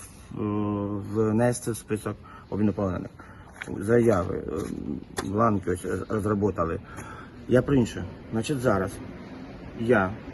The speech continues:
підготую все-таки цей бланк і опублікую. Цей бланк, е, навчить вас, ну, вибачте, що так кажу, маємо те, що маємо, як правильно ви маєте писати заяву і звернення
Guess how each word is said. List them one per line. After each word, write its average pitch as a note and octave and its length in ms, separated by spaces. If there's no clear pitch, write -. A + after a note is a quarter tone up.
підготую B2 600
все-таки - 320
цей B2+ 180
бланк G#2+ 360
і A#2 120
опублікую. C3 720
Цей B2 240
бланк, B2+ 400
е, G#2+ 40
навчить - 560
вас, F2+ 300
ну, F#2+ 140
вибачте, G2+ 360
що G#2+ 140
так F#2+ 160
кажу, B2+ 280
маємо G#2+ 220
те, - 60
що G#2+ 120
маємо, F2+ 200
як A#2 260
правильно G2+ 580
ви G#2 180
маєте G#2 580
писати F#2 520
заяву F2 400
і E2 40
звернення F2+ 640